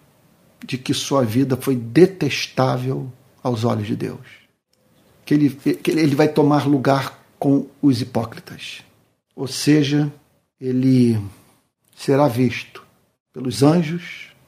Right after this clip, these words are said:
pelos arcanjos, pelos querubins, pelos redimidos. Ele será visto como aquele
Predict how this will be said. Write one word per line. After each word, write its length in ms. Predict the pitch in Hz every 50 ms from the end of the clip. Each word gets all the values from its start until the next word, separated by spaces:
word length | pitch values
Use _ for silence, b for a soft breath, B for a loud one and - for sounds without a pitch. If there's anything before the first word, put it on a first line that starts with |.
| _ _ _ _
pelos 280 | - 123 120 123 113
arcanjos, 960 | 123 - - - - 160 180 185 185 185 175 180 185 175 - - - - - _ _ _ _ _ _ _ _ _ _ _ _ _ _ _ _ _ _
pelos 260 | - 135 117 107 -
querubins, 1000 | - - - 131 120 117 107 147 170 180 190 196 202 185 185 - - - - - - _ _ _ _ _ _ _ _ _
pelos 280 | - 147 151 139 110
redimidos. 720 | 117 170 190 - 131 165 156 147 143 156 151 151 165 160 147 - - - - - - - _ _ _ _ _ _ _ _ _ _ _ -
Ele 120 | - 139
será 360 | 127 - 135 131 131 - 135
visto 340 | 127 113 135 127 127 - -
como 320 | - 143 151 151 147 - - - _ _ _
aquele 540 | - 180 175 - - - 123 110 98 98 92